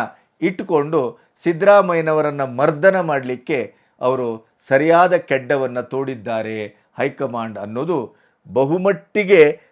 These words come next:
ತಾರ್ಕಿಕವಾಗಿ ಸತ್ಯ ಅಂತ ಅನಿಸ್ತಾ ಇದೆ. ಹಾಗೆ ನೋಡಿದಾಗ ಸಿದ್ದರಾಮಯ್ಯನವರ ವಿರುದ್ಧ, ಸಿದ್ದರಾಮಯ್ಯನವರ ಗ್ರೂಪಿನ ವಿರುದ್ಧ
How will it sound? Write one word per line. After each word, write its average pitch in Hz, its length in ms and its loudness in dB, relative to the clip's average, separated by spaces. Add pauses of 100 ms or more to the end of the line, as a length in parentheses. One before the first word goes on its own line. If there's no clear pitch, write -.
(140)
ತಾರ್ಕಿಕವಾಗಿ 160 880 0
ಸತ್ಯ 143 400 -8
ಅಂತ 117 220 -8
ಅನಿಸ್ತಾ 101 300 -12
ಇದೆ. 87 180 -16
ಹಾಗೆ 190 360 0
ನೋಡಿದಾಗ 185 440 0 (680)
ಸಿದ್ದರಾಮಯ್ಯನವರ 185 960 6
ವಿರುದ್ಧ, 151 400 2 (840)
ಸಿದ್ದರಾಮಯ್ಯನವರ 180 920 6
ಗ್ರೂಪಿನ 196 540 4
ವಿರುದ್ಧ 165 340 2